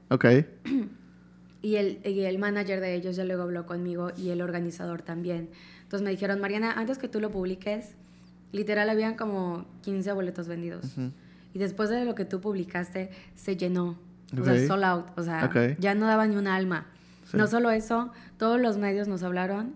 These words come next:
Speaker 2: y tuvimos conferencia de prensa.
Speaker 1: Ok.
Speaker 2: Y de estar en un hostal, ahora ya
Speaker 1: Ajá.
Speaker 2: estamos en un hotel con piscina. O sea, yo me empecé
Speaker 1: Ok.
Speaker 2: a reír porque lo dijeron así
Speaker 1: Sí,
Speaker 2: como,
Speaker 1: sí,
Speaker 2: "Ahora
Speaker 1: sí.
Speaker 2: ya somos reconocidos, o
Speaker 1: Sí,
Speaker 2: sea,
Speaker 1: sí,
Speaker 2: ya,
Speaker 1: sí.
Speaker 2: ya somos B T S", casi, ¿no?
Speaker 1: Sí.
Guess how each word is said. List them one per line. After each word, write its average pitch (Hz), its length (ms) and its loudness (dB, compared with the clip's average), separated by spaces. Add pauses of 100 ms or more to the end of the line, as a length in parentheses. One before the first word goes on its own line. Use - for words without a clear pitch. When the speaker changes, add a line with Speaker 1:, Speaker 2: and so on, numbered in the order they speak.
Speaker 2:
y 196 120 -2
tuvimos 196 340 0
conferencia 185 560 -4
de 185 80 -2
prensa. 175 680 -6 (140)
Speaker 1:
Ok. 123 140 0 (400)
Speaker 2:
Y 214 80 2
de 208 40 4
estar 208 220 0
en 262 120 0
un 240 120 0
hostal, 208 540 -4 (260)
ahora 196 140 -2
ya - 60 2
Speaker 1:
Ajá. - 40 2
Speaker 2:
estamos 190 300 -4
en 196 60 -2
un 190 60 0
hotel 185 220 -4
con 185 140 -4
piscina. 175 360 -6
O - 40 -10
sea, 202 100 2
yo 247 60 6
me - 20 6
empecé - 160 8
Speaker 1:
Ok. - 20 8
Speaker 2:
a - 40 12
reír 233 100 12
porque 262 140 8
lo 233 80 8
dijeron 233 240 4
así 220 140 0
Speaker 1:
Sí, - 100 -2
Speaker 2:
como, 143 120 10
Speaker 1:
sí, 139 60 4
Speaker 2:
"Ahora 202 180 6
Speaker 1:
sí. 214 60 4
Speaker 2:
ya 208 80 4
somos 214 240 -2
reconocidos, 165 560 -2
o 165 40 -4
Speaker 1:
Sí, 156 80 10
Speaker 2:
sea, 143 40 12
Speaker 1:
sí, 143 80 8
Speaker 2:
ya, 151 80 8
Speaker 1:
sí. 147 80 8
Speaker 2:
ya 143 100 8
somos 208 200 0
B 220 80 0
T 220 160 -2
S", 202 240 0
casi, 196 220 2
¿no? 180 140 4
Speaker 1:
Sí. 131 60 8